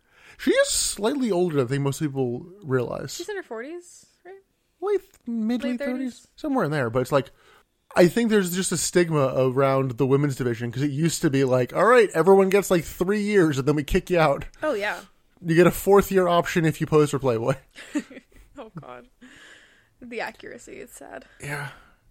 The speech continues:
Speaker 2: The women's division has come very far.
Speaker 1: Yeah. The weird exception to that was Natalya, who's been around for, like, an absurd amount of time.
Speaker 2: Natalya scares me. <laughs>
Speaker 1: But the Horsemen come out to the ring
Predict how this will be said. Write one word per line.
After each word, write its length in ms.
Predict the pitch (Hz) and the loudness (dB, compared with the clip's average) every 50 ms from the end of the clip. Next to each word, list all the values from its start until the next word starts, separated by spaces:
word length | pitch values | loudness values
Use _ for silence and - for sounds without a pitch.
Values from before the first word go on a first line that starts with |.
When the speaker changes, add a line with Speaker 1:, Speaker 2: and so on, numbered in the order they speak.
| _ _ _ _ _ | _ _ _ _ _
Speaker 2:
The 140 | 294 262 320 | -12 -8 -6
women's 240 | 311 381 381 403 - | -6 -4 -4 -4 -4
division 300 | 302 285 262 269 254 247 220 | -2 -2 0 -2 -2 -4 -8
has 120 | 202 - | -10 -10
come 240 | - 226 202 190 190 | -10 -12 -12 -12 -12
very 380 | 170 170 190 190 165 - - | -12 -10 -8 -8 -8 -8 -12
far. 260 | - - - - - - | -14 -16 -14 -14 -10 -6
Speaker 1:
Yeah. 300 | 131 120 113 120 - 110 - | -6 -4 -4 -4 -6 -6 -8
The 240 | 151 127 160 160 151 | -10 -8 -6 -6 -6
weird 340 | 131 120 143 175 214 226 214 | -4 -4 -2 -2 0 0 -2
exception 360 | 180 - - 170 160 - 160 | -2 -2 -2 -4 -2 -2 -2
to 60 | 147 | -2
that 160 | 131 120 127 | 0 0 -2
was 300 | 123 117 123 127 127 113 | -2 -2 -2 -2 -2 -2
Natalya, 580 | 131 131 123 - - 143 123 123 127 123 117 117 | -4 -4 -4 -4 -4 -2 0 0 0 0 -2 -4
who's 180 | 117 123 127 110 | -4 -6 -6 -4
been 120 | 139 127 | -4 -4
around 340 | 120 120 123 117 117 120 - | -4 -4 -4 -4 -6 -8 -8
for, 160 | - 131 120 | -8 -8 -6
like, 320 | 120 120 117 117 - - - _ _ _ _ _ _ _ - | -6 -6 -8 -8 -10 -16 -20 _ _ _ _ _ _ _ -2
an 160 | - 139 127 | 0 2 2
absurd 680 | 120 117 - - - - - - - 135 123 120 120 120 | 2 0 0 -4 -4 -4 -4 -2 0 0 0 0 0 -2
amount 260 | 117 113 113 110 110 | -4 -6 -8 -8 -8
of 60 | 113 - | -8 -10
time. 360 | 127 117 113 117 120 120 110 - _ _ _ _ _ - - - 320 | -8 -8 -8 -8 -10 -10 -14 -16 _ _ _ _ _ -20 -14 -10 -6
Speaker 2:
Natalya 380 | 320 311 392 440 539 523 480 - | 0 4 4 6 8 8 6 6
scares 340 | - 302 247 226 214 - | 4 2 2 2 0 -2
me. 280 | 202 - 320 320 294 - - | -6 -6 -6 -6 -8 -12 -18
<laughs> 60 | _ _ _ _ _ _ _ _ _ _ _ - | _ _ _ _ _ _ _ _ _ _ _ 0
Speaker 1:
But 120 | 185 170 | 0 2
the 120 | 185 190 180 | 4 4 4
Horsemen 640 | 170 190 196 202 190 - - 190 185 175 175 175 165 | 6 8 8 8 6 4 2 2 2 2 2 0 0
come 180 | - 180 175 | 0 0 2
out 200 | 175 170 170 165 | 4 4 2 2
to 100 | - 170 | 2 2
the 120 | 151 156 151 | 4 4 4
ring 480 | 147 147 143 143 139 139 139 143 139 | 4 4 2 2 0 0 -2 -4 -6